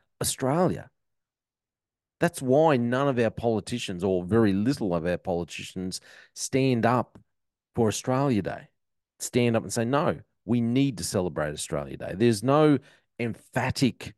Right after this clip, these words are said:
"Yes, Australia Day is here, and that's all there is to it." Everyone's too busy cowering, trying to see which way the wind's,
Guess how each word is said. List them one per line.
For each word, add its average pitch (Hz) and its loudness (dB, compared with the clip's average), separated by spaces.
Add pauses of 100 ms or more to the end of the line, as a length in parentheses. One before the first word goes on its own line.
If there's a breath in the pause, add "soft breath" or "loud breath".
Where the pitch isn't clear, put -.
(380)
"Yes, 110 0 (680)
Australia 123 2
Day 104 4
is 92 -2
here, 139 0 (800)
and 98 -8
that's 98 -4
all 90 0
there 78 -2
is 73 -10
to 71 -4
it." - -18 (1080)
Everyone's 131 2
too 139 -2
busy 117 2
cowering, 104 -2
trying 101 -2
to 85 -8
see 110 2
which 104 2
way 101 2
the 95 0
wind's, 101 -4